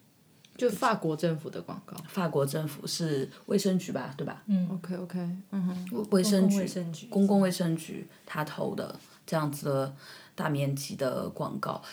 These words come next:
Speaker 2: 就是初一看你会觉得，啊，这些词你也可以在公共空间看到哦，就是很大的，
Speaker 1: 嗯。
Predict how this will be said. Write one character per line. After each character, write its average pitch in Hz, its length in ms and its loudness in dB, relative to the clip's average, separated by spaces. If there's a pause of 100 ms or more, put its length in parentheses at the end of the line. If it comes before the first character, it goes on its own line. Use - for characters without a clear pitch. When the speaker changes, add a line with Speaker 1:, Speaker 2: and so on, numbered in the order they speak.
(140)
Speaker 2:
就 254 140 -2
是 214 340 2
初 277 320 -2
一 196 140 6
看 196 240 2
你 151 40 2
会 170 160 2
觉 131 200 0
得， 139 80 -2
啊， 202 400 0
这 190 120 -4
些 208 200 2
词 147 260 -6
你 151 80 0
也 156 100 0
可 160 160 -4
以 151 80 0
在 151 160 -4
公 156 220 -4
共 151 140 -2
空 147 180 -2
间 143 180 -4
看 143 300 -6
到 131 160 -4
哦， - 220 -8
就 - 120 -4
是 165 80 0
很 175 360 0
大 156 240 4
的， - 240 -4
Speaker 1:
嗯。 - 260 -12